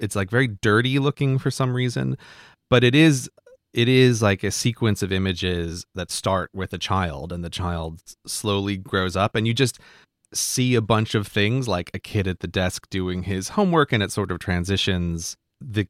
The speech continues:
kid just gets increasingly older and older, and then, yes, it's young men at war for a while, and I presume this is one of the side effects of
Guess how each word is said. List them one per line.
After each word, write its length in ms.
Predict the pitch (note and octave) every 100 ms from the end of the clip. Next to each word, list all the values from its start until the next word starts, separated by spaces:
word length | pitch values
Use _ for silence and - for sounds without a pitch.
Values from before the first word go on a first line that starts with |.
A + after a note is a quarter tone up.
| _
kid 240 | - B2+ A2
just 160 | A2
gets 180 | - G#2+
increasingly 560 | G#2 - G#2+ G2+ G2 F#2+
older 380 | E2+ F2+ F2+ F2+
and 80 |
older, 320 | F2+ A#2 A#2+ A2+
and 180 | G#2
then, 100 | G#2+
yes, 400 | G#2+ G2+ F#2 - -
it's 200 | G#2+ -
young 380 | G2+ A2 G#2+ A2
men 160 | G2+ G2
at 100 | E2
war 380 | E2 F2+ G#2 A#2+
for 200 | - C3+
a 80 |
while, 380 | B2+ A#2+ C3+ C#3+ - - -
and 100 | B2
I 60 | C3
presume 340 | D3+ C#3 D#3+
this 160 | C#3+ A#2+
is 100 | A2+
one 160 | G#2+
of 80 | G2+
the 120 | F#2
side 260 | F#2+ F#2 G2
effects 340 | F2+ C2 C2+ D2
of 360 | C#2 C#2+ D2+